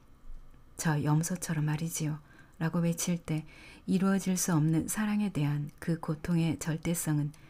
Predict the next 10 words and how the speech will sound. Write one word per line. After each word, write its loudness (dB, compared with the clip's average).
차라리 0
숭고함으로 2
연결된다. 0
집시 0
처녀를 2
사랑하게 0
되는 2
또 -2
다른 4
인물은 2